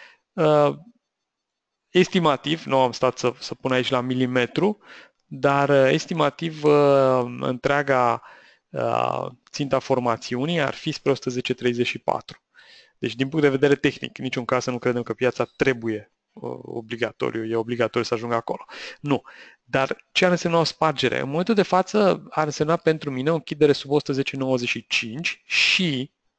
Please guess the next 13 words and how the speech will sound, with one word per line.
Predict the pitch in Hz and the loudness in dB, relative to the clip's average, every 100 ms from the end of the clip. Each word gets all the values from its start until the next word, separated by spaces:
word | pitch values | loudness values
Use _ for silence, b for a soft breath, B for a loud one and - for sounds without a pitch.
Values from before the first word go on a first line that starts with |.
| _ - | _ -16
deci | - | -10
nu | 139 151 | -2 2
doar | 123 | 2
asta, | 64 - - 180 B B B | 2 -2 -4 -4 B B B
și | - - 156 196 202 - | -2 0 2 0 -2 2
o | 147 165 | 4 4
continuare | - 160 151 147 139 151 160 143 135 139 - | 4 2 2 0 2 2 4 4 2 0 0
în | 135 139 139 | 0 0 -2
ora | - 127 131 | -2 2 4
următoare | 127 120 113 - 120 120 | 4 2 -2 -2 0 0
în | 113 | -2
sens | - 120 - | -6 -6 -4
descendent. | 123 113 - 113 - _ | -6 -2 -4 -4 -8 _